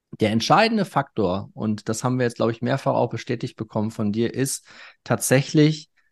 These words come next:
äh, seine Mitarbeitenden da tatsächlich Vertrauen zu schenken, ähm, und das Thema Flexibilität,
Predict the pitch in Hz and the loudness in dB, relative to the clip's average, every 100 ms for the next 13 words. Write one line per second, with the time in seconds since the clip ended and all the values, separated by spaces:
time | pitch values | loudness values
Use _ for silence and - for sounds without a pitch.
0 | _ - 117 113 117 113 123 - 147 131 | _ 0 2 4 4 6 4 2 4 6
1 | 127 - 131 120 113 110 120 127 127 120 | 6 2 -2 0 4 6 6 4 2 -6
2 | - 120 123 120 - 110 - 113 139 - | -6 -6 -6 -6 -6 -4 0 0 0 -2
3 | 135 - 127 131 - 123 120 123 113 110 | -6 -2 -2 -2 -4 -4 -2 0 2 2
4 | 131 120 113 - 120 117 110 - 117 - | 2 0 -2 -2 2 2 2 -2 -6 -2
5 | 135 117 113 110 - 123 139 147 | -2 2 2 2 0 0 2 0